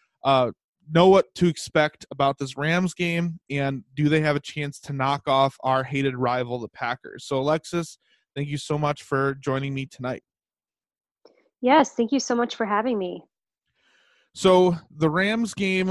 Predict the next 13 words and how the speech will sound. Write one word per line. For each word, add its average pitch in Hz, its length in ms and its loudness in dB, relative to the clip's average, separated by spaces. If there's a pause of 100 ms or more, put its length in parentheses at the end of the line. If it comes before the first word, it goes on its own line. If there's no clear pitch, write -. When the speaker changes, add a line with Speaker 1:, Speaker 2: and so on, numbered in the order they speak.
Speaker 1:
last 151 400 0
week, 135 440 -4
a 143 220 0
very 160 380 0
impressive 151 840 -2
and 139 200 -6
gutsy 143 400 -6
win 135 260 -6
against 131 320 -12
the 135 60 -20 (240)
Seahawks. 123 580 -8 (180)
And 131 500 -6 (1000)
I, 151 580 0